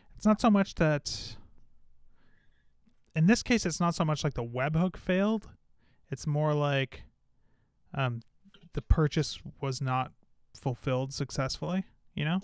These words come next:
'Cause this is a different type of webhook than just, like, a regular boring, like, okay, the, the webhook failed. This is more like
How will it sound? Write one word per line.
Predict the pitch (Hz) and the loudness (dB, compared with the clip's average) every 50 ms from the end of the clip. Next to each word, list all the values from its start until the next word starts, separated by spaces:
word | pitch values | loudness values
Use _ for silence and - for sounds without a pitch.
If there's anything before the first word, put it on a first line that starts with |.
| - - - _ _ _ - _ _ _ _ _ - - - - - - _ _ _ _ _ _ - - - - - - - - - - _ _ - | -6 -14 -20 _ _ _ -20 _ _ _ _ _ -20 -20 -20 -20 -20 -20 _ _ _ _ _ _ -20 -20 -20 -20 -20 -20 -20 -20 -20 -20 _ _ -4
'Cause | - 156 | 0 2
this | 180 202 - | 2 2 4
is | 208 180 | 2 2
a | 160 | 2
different | 135 - 165 156 - 151 135 - | 4 2 2 2 2 -2 -2 0
type | - 151 143 131 | 0 0 0 0
of | 135 123 | -2 -4
webhook | 127 120 127 127 127 127 127 135 127 123 - | -4 -4 -2 -2 -2 -2 -2 -2 -2 -4 -4
than | - 135 123 | -4 -4 -4
just, | 131 123 - | -4 -4 -4
like, | 135 120 | -4 -4
a | 123 | -2
regular | 123 123 127 123 123 123 | -2 -2 -2 -2 -2 -4
boring, | 120 - - 131 123 123 127 127 123 123 123 | -4 -6 -6 -4 -2 -2 -2 -2 -2 -4 -4
like, | 123 120 117 - | -4 -6 -6 -6
okay, | 135 127 - - 123 | -8 -6 -4 -4 -4
the, | 113 113 113 120 123 - | -2 -4 -6 -6 -8 -8
the | 127 | -6
webhook | 127 135 131 127 139 131 120 - - - - _ _ _ _ _ - - _ _ _ | -4 -4 -2 -2 -2 -4 -4 -6 -10 -18 -20 _ _ _ _ _ -20 -20 _ _ _
failed. | _ - - 139 123 120 117 117 117 | _ 2 2 4 4 4 0 -2 -2
This | 135 139 139 | -2 0 0
is | 147 135 | 0 0
more | 135 139 135 135 135 | 0 0 0 2 0
like | 127 120 120 120 - - | 0 0 -2 -4 -6 -10